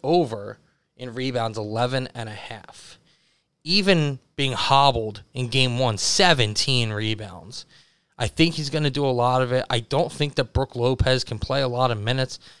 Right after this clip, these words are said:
He only played twenty-three in game one. I don't think the adjustment is gonna be to play him more. I think this is a bad matchup for him. He's, he's not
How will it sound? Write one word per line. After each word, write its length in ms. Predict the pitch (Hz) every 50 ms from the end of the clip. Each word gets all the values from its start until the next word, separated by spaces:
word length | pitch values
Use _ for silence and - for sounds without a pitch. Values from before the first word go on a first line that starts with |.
| _ _ _
He 140 | _ 120 117
only 220 | 131 165 165 127
played 260 | - - 143 139 123
twenty-three 580 | - - - 143 139 127 110 - - 127 127 127
in 120 | 120 113
game 300 | 104 120 123 123 117 113
one. 180 | 113 127 127 117
I 80 | 104
don't 220 | 104 113 135 143 135
think 160 | - 135 120
the 100 | 120 123
adjustment 420 | 120 113 123 131 127 - - 127
is 100 | 113 107
gonna 160 | 107 123 120 117
be 60 | 113
to 60 | 110
play 280 | - - - 127 123 120
him 120 | 107 104
more. 460 | 101 98 101 110 127 156 175 185 190 - - - - - - -
I 100 | - 113
think 260 | 107 - - 139 139 135
this 160 | 143 123 135
is 100 | 135 123
a 80 | 123
bad 280 | 110 107 123 120 117 110
matchup 440 | 107 107 107 107 - - - - -
for 140 | - - 110
him. 240 | - 113 95 73
He's, 260 | 95 117 120 110 - -
he's 280 | - 110 123 123 120
not 340 | 120 117 117 131 135 123 -